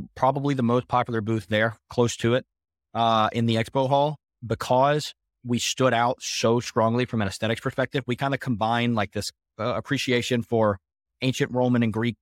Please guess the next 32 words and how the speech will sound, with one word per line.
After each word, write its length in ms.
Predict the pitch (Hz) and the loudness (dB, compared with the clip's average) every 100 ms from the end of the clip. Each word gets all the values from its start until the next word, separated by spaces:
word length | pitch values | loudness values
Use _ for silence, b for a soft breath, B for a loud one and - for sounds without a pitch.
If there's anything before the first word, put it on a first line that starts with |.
| - | -4
uh, 160 | 113 107 | -2 -2
architecture 680 | 120 123 - - 123 113 | -4 -4 -6 -6 -4 -2
and 180 | - 98 | -4 -6
statues 540 | - 123 - 123 110 | -4 -4 -2 -2 -2
and 140 | 110 107 | -2 -2
that 120 | 113 | -2
kind 220 | - 110 | -2 -2
of 140 | 101 98 | -2 -4
raw 540 | 104 117 117 113 107 - - | 0 2 2 2 -2 -10 -18
beauty 440 | 107 113 120 120 110 _ _ _ 127 | -4 0 0 0 -4 _ _ _ -2
with 240 | 131 127 | -2 2
a 200 | 117 101 98 | 0 0 -2
more 200 | 127 110 | -2 -2
cyberpunk 600 | - 127 123 107 127 - | 0 0 0 0 -2 -2
kind 160 | 120 | -4
of 60 | 107 | -4
futuristic 560 | - 127 120 120 - 107 | -4 -4 -2 -2 -4 -6
vibe 340 | 113 117 117 | 0 0 0
and 120 | 110 | -2
bent. 220 | 117 117 | -2 -4
And 80 | 117 | -6
we, 140 | 101 - | -10 -8
we 80 | 104 | -10
combine 300 | - 113 143 | -4 -2 0
those 140 | 117 | -2
two 120 | - 113 | -4 -6
aesthetic 300 | - 104 95 | -4 -6 -2
styles, 340 | 101 104 101 | -2 -2 -6
styles 320 | - 113 98 | -6 -4 -2
into 140 | 98 98 | -6 -6
something 300 | 110 107 104 | -6 -6 -6
that's, 220 | - | -6